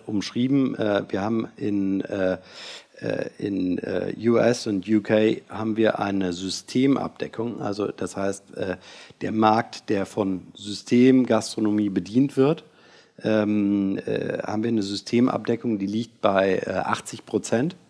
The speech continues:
Ähm, und, äh, und dieser Systemgrad, der liegt hier in Deutschland bei fünfundzwanzig Prozent.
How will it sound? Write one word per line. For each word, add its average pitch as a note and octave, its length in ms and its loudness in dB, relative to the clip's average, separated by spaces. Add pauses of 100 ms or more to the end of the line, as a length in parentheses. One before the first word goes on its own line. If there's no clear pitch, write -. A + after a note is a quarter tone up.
(1400)
Ähm, G2+ 380 2 (480)
und, G#2+ 500 6
äh, G2 480 8 (100)
und G#2+ 220 0
dieser A2+ 260 0
Systemgrad, A2 760 0
der G2 80 0
liegt A2 240 -6
hier G#2 200 -2
in F#2 80 -4
Deutschland G#2 360 -2
bei F#2 80 -4
fünfundzwanzig F#2 720 -6
Prozent. - 480 -16